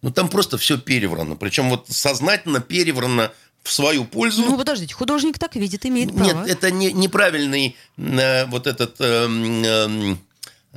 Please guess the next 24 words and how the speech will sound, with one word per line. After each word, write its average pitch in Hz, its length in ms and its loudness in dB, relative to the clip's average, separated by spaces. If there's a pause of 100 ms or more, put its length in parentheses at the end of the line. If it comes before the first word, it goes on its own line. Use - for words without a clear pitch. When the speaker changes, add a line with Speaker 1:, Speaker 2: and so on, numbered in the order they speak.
Speaker 1:
довод, 156 400 2
что - 160 -4
художник 139 500 2
так 151 220 -2
видит, 135 380 -2
понимаете? 127 680 0 (300)
А 131 340 0
если 175 260 -2
художник 175 520 -2
видит 170 400 -4
так, 180 220 0
что, 156 420 -2 (240)
м, 143 320 0
э, 135 800 0
Адольф 151 320 -2
Гитлер 160 340 0
был 156 200 0
неплохим 156 720 0
парнем, 104 440 0
то 147 100 -4
это 139 120 -2
тоже 196 300 0
можно. 101 400 2 (720)
Н-, 160 60 -2